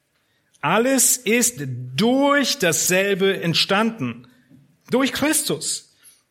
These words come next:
Und ohne dasselbe ist auch nicht eines entstanden, was entstanden ist. Er war in der Welt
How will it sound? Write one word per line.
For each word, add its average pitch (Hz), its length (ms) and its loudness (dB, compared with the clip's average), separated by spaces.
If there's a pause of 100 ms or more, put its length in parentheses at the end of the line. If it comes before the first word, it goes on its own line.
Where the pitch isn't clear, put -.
(140)
Und 196 260 0
ohne 285 280 2
dasselbe 175 640 2
ist 180 340 -4
auch 180 180 -2
nicht 190 420 0
eines 240 400 2
entstanden, 175 640 -2
was 160 160 0
entstanden 147 600 -4
ist. - 460 -10 (3750)
Er 151 260 0
war 156 240 0
in 165 80 0
der 143 200 0
Welt 156 460 -4